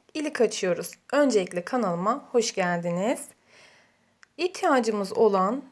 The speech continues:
düğmemizi ilik açacağımız yere böyle yerleştiriyoruz. Sonrasında ben buraya çizimini,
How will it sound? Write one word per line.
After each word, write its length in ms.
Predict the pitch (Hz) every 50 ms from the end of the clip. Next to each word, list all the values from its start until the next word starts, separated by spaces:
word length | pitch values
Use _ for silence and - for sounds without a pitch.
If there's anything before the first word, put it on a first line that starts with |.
| -
düğmemizi 840 | - 302 302 277 240 214 190 185 180 170 170 170 170 170 175 202 247 262 - _ _ _ _ _ _ _ _ _ _ _ _ _ _ _ _ _ _ _ _ _ _ _ _ _ _ _ _ _ _ _ _ _ _ _ _ _ _ _ _ _ _ _ _ _ _ _ _ _ _ _ _ _ _ _ _ _ _ _ _ _ _ _ _ _ _ - - - - - _ _ _ -
ilik 300 | 339 359 440 427 - -
açacağımız 880 | 254 233 233 220 202 - 214 196 190 190 190 196 208 254 269 - -
yere 400 | 277 277 233 190 185 196 247 294 - _ _ -
böyle 280 | 311 294 240 196 196 233
yerleştiriyoruz. 1120 | 233 220 214 202 190 185 180 175 - - - - 185 170 160 175 180 - - - - - - _ _ _ _ _ _ _ _ _ _ _ _ _ _ _ _ _ _ _ _ _ _ _ _ _
Sonrasında 1120 | - - - - - 370 359 330 277 226 202 202 - - 196 185 180 175 175 180 202 233 226
ben 240 | 233 233 233 220
buraya 220 | 190 180 170 165 175
çizimini, 840 | - - 226 208 220 220 196 185 180 175 175 185 220 269 277 -